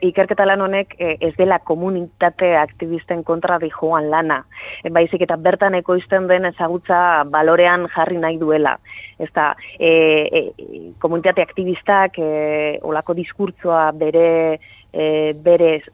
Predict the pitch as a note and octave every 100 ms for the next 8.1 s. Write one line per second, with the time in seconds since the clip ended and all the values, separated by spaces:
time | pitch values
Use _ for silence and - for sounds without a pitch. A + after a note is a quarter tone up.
0 | F3+ D#3+ E3+ F3+ E3 F3 F3 E3+ F3 E3+
1 | D#3+ D3+ D3+ D3+ D3+ D#3 D#3 D#3+ - E3+
2 | D#3+ D#3+ G3+ G3+ E3+ - E3 D#3+ D#3+ E3+
3 | D#3+ D#3+ E3 D#3+ D#3+ D3+ D3+ E3 E3+ -
4 | - - D#3+ D#3+ D#3+ E3 E3 E3 D#3+ D#3+
5 | - E3 E3 D#3 D#3+ D#3+ E3+ E3 D3 D#3+
6 | E3 - D#3+ - F#3 F#3 F3+ F#3 F3+ F3
7 | F3 G3 - F3+ E3+ D3+ D3+ D3+ D3+ B3
8 | D#3+